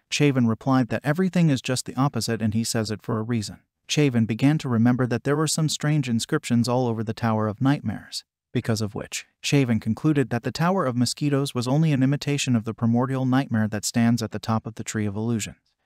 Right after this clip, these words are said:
At first he couldn't figure out what the top of the Tree of Illusions was, but he realized one thing for sure, that these were the records of Molark, the creator of the tower. The message said that the name of the tower, the Tower of Nightmares, is a tutorial.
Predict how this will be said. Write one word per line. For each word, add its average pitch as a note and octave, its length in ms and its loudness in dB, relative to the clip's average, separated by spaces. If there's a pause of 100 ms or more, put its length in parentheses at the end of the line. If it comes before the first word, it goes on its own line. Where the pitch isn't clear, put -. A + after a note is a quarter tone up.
At A#2+ 140 0
first E3 320 0
he D3 80 -2
couldn't D3 300 0
figure B2 320 -2
out B2 200 2
what C3 140 -2
the B2 80 -6
top D#3+ 280 -2
of D#3+ 80 -8
the D3+ 100 -6
Tree C3+ 200 -4
of B2 120 -2
Illusions B2 500 0
was, - 300 -12 (320)
but D3 140 4
he D#3 80 2
realized D#3 480 2
one C3+ 240 2
thing B2 220 2
for A2+ 140 -8
sure, C3+ 420 -4
that A2+ 160 -6
these A#2+ 180 -4
were A#2 100 -2
the G#2+ 100 -4
records A2 380 -4
of G2 120 -6
Molark, A#2+ 440 0 (120)
the A#2 80 -6
creator G#2+ 400 -4
of G#2 100 -10
the G#2+ 80 -8
tower. - 400 -6 (160)
The B2+ 80 0
message C#3 360 2
said D3 260 -2
that C3+ 120 -2
the B2 80 0
name C3+ 240 4
of A#2+ 80 -2
the A#2 100 -4
tower, A2 380 -4 (300)
the B2+ 80 0
Tower G#2+ 360 -2
of - 120 -20 (240)
Nightmares, A#2+ 480 2
is A#2 120 -4
a A#2+ 60 -4
tutorial. - 600 -8